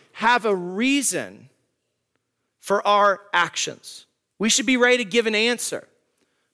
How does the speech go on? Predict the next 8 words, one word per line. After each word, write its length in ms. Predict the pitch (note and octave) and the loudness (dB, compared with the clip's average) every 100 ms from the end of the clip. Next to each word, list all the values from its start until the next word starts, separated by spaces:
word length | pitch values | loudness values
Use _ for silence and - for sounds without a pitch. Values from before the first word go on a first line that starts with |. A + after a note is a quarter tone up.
| - | -4
But 60 | |
listen 340 | D3 G3 A3 C4 | -2 0 0 0
very 160 | C4+ | 0
carefully. 460 | C4+ C4 B3+ D3+ F2 _ _ _ _ _ _ _ _ _ _ _ _ _ _ _ _ _ _ _ _ - | 0 -4 -4 -8 -12 _ _ _ _ _ _ _ _ _ _ _ _ _ _ _ _ _ _ _ _ -6
There's 200 | F3+ F3 | -4 -2
a 100 | D3+ | -4
fine 500 | - - G#3 C4+ D4 | -6 -2 2 2 2
line 400 | C#4+ C4+ B2+ G2 | 2 2 -2 -10